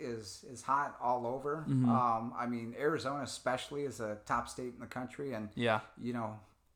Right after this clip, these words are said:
Speaker 1: it, it's, it's interesting because of the, um,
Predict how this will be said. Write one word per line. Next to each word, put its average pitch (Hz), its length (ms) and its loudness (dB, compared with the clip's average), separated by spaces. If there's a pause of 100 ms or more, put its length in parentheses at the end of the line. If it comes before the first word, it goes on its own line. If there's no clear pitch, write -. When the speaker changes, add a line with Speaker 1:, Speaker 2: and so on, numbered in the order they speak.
(320)
Speaker 1:
it, 123 280 -2 (240)
it's, - 400 -12 (280)
it's 127 200 -6
interesting 151 560 -2
because 127 400 -4
of 117 200 -6
the, 117 460 -6
um, 107 300 2